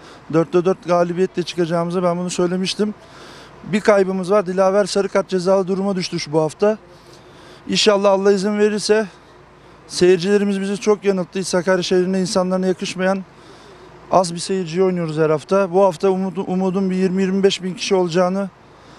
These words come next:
tahmin edebiliyorum. Takımımız çok iyiydi. Ayağa pas yaptı.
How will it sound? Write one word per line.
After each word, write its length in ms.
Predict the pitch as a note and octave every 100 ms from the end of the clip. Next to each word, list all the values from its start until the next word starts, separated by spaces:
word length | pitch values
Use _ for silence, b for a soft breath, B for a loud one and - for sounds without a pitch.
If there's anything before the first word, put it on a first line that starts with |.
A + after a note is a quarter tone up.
| B B
tahmin 300 | - E3 F#3
edebiliyorum. 640 | F#3 F#3+ F#3+ F#3+ F#3 G3+ G3 - b b
Takımımız 380 | - E3+ G3 G3+
çok 220 | - G3
iyiydi. 220 | F#3+ E3 E3
Ayağa 220 | F3+ F3+
pas 300 | D3+ F#3 -
yaptı. 520 | F3+ - - F#3 F3+